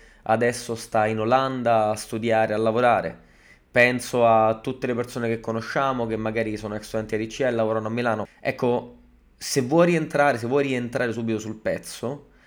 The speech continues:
senza soffrire magari anche la nostalgia della vacanza, se ti eri impostato una bella vita e a te quella bella vita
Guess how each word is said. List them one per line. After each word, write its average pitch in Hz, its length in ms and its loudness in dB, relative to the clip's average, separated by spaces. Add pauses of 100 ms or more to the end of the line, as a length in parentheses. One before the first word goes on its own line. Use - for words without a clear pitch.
(140)
senza 147 340 -2
soffrire 123 480 -2
magari 113 360 0
anche 110 640 -2 (300)
la 110 160 0
nostalgia 117 800 -2
della 104 160 -4
vacanza, 107 760 -4 (260)
se - 200 -8
ti - 120 -2
eri 196 80 6
impostato 107 420 -4
una 104 100 -2
bella 101 220 -2
vita 95 280 -6
e 117 80 -10
a 113 40 -10
te - 140 -10
quella 101 180 -6
bella 101 180 -2
vita 101 300 -4